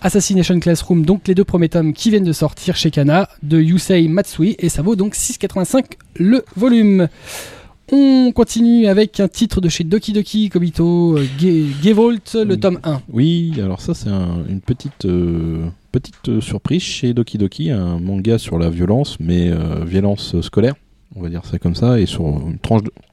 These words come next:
Speaker 2: un tr-, un manga social aussi, puisque c'est sur le mal, le mal-être ou le, justement la, la découverte de soi-même, de ses propres, euh, capacités, surtout de son ras-le-bol général de la, des, des injustices.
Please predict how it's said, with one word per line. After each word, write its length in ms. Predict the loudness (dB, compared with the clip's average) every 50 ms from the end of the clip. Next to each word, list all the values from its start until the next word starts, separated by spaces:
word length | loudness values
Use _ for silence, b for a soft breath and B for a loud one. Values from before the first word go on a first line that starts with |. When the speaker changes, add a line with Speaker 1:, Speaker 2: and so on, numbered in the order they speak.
| _ _ _ -20 -20 -20 -14 -10
Speaker 2:
un 100 | -8 -6
tr-, 140 | -6 -4 -2
un 120 | 0 2
manga 280 | 2 2 2 2 2 0
social 380 | 2 0 0 0 0 0 0 0
aussi, 260 | -2 -4 -6 -8 -8 _ _ _ _
puisque 240 | -20 -16 -12 -12 -10
c'est 160 | -8 -8 -8
sur 180 | -6 -4 -2
le 140 | 0 0 2
mal, 300 | 2 2 2 2 2 0 -2
le 220 | -4 -4 -2 0 2
mal-être 480 | 2 4 4 4 4 2 2 0 -2
ou 80 | -2 0
le, 180 | 2 2 2 B B B B B B B B B B B
justement 320 | -12 -8 -4 -2 0 0 0
la, 340 | 0 -2 -4 -4 -6 -6 -6 -6 -8 -8 -10 -10 -12 -12 -14 -14 -14 -14 -14 -16 -16 -16 -18 -18 -20 -16 -8
la 120 | -4 -4 -2
découverte 500 | 0 0 -2 0 0 2 2 2 2 2
de 100 | 0 -2
soi-même, 460 | 0 0 2 2 4 4 2 0 -2 -6 _ _ -6
de 100 | -6 -4
ses 160 | -2 -4 -4
propres, 380 | -2 -2 -2 -2 -2 -2 0 2
euh, 200 | 2 4 2 2
capacités, 640 | 0 -2 -2 0 -2 -2 -2 -4 -2 2 2 2 2
surtout 300 | 0 -2 -4 -4 -4 -4
de 60 | -2
son 140 | -2 0 2
ras-le-bol 520 | 2 2 2 4 4 4 4 4 2 0
général 420 | -2 -2 0 0 0 2 0 0
de 100 | 2 2
la, 200 | 2 2 2 0 -2 B B B B B B B B B B B B B -6
des, 160 | -2 0 0
des 220 | 2 2 2 2 2
injustices. 720 | 2 0 0 -4 -6 -4 0 0 0 0 0 -4 -8 -12